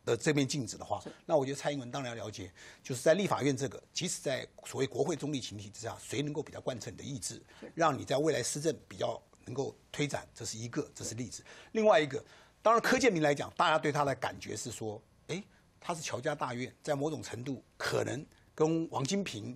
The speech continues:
Speaker 1: 在对国民党的形象和民进党的形象是有某种程度的负面。
Speaker 2: 是。
Speaker 1: 但是我如果从一个旁观者，一个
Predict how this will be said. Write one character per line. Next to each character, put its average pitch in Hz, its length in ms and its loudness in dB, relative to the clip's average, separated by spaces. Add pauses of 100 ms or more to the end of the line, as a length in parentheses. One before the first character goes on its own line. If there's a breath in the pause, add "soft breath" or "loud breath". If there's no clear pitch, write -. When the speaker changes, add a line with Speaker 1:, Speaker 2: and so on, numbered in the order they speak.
Speaker 1:
在 135 260 0
对 131 140 2
国 139 140 0
民 151 80 0
党 147 120 -2
的 107 60 -8
形 117 200 -4
象 120 200 -4 (300 loud breath)
和 160 180 0
民 127 140 -2
进 170 140 -4
党 110 100 -4
的 107 80 -8
形 107 220 -8
象 117 180 -4
是 - 140 -8
有 110 180 -6 (200)
某 139 120 0
种 135 80 -2
程 110 140 -12
度 120 100 -6
的 117 60 -6
负 127 160 -8
面。 110 200 -8
Speaker 2:
是。 - 220 -8
Speaker 1:
但 277 140 4
是 262 40 2
我 160 200 4
如 - 80 0
果 175 100 6
从 135 160 -4
一 - 20 -2
个 156 60 -2
旁 160 220 -6
观 185 160 0
者， 135 100 -6
一 135 60 -8
个 180 80 -2